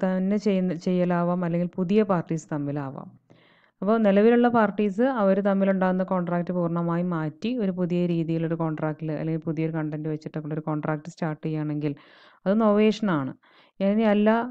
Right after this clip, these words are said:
ഏഹ്, പാർട്ടി തന്നെ മാറിയിട്ട് പു-, തീർത്തും പുതിയൊരു കോൺട്രാക്റ്റ് നിലവിൽ വരികയാണെങ്കിൽ അത് നൊവേഷനാണ്. അപ്പോൾ ഓട്ടോമാറ്റിക്കലി അതിന് മുമ്പത്തെ കോൺട്രാക്റ്റ് എന്ത് ചെയ്യപ്പെടും? ഡിസ്ചാർജ് ചെയ്യപ്പെടും എന്നുള്ളതാണ്. ഇപ്പോൾ for example എ ബിക്ക് ക്യാഷ് കൊടുക്കാനുണ്ട്, ആയിരം രൂപ കൊടുക്കാനുണ്ട്.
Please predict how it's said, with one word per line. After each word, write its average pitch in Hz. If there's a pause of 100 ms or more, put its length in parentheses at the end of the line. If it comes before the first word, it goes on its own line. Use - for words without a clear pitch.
ഏഹ്, 196
പാർട്ടി 196
തന്നെ 240
മാറിയിട്ട് 185
പു-, 175 (100)
തീർത്തും 175
പുതിയൊരു 170
കോൺട്രാക്റ്റ് 160
നിലവിൽ 160
വരികയാണെങ്കിൽ 160
അത് 190
നൊവേഷനാണ്. 165 (440)
അപ്പോൾ 190
ഓട്ടോമാറ്റിക്കലി 220 (140)
അതിന് 190
മുമ്പത്തെ 185 (260)
കോൺട്രാക്റ്റ് 170
എന്ത് 170
ചെയ്യപ്പെടും? 156 (500)
ഡിസ്ചാർജ് 214
ചെയ്യപ്പെടും 208
എന്നുള്ളതാണ്. 151 (300)
ഇപ്പോൾ -
for 220
example 214
എ 196
ബിക്ക് 185
ക്യാഷ് 175
കൊടുക്കാനുണ്ട്, 147
ആയിരം 180
രൂപ 170
കൊടുക്കാനുണ്ട്. 156